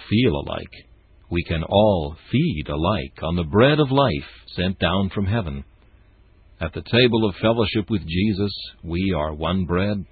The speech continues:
and one cup. As the loving cup goes round, we pledge one another heartily therein.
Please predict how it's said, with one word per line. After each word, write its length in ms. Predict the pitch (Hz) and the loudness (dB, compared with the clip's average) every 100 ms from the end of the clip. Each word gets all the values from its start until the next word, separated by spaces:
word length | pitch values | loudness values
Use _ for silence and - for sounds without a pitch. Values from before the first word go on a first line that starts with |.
| - | -12
and 200 | 71 71 | -12 -8
one 240 | 71 90 | -4 -4
cup. 340 | - 82 - - - _ _ - _ - _ - | -2 -6 -6 -14 -20 _ _ -20 _ -20 _ 0
As 200 | 95 113 | 2 2
the 100 | 107 | 2
loving 420 | 98 110 110 107 | 2 2 2 0
cup 300 | 101 104 - | 2 0 0
goes 280 | - 95 90 | 0 0 0
round, 440 | 85 82 78 76 | 0 0 -2 -4
we 160 | 78 113 | -2 -2
pledge 400 | - 117 143 117 | 0 0 0 2
one 180 | 117 120 | 2 2
another 320 | 117 120 120 | 2 2 0
heartily 460 | 92 107 90 82 73 | 0 -2 0 -4 -2
therein. 500 | 78 76 76 73 | -2 -2 -4 -6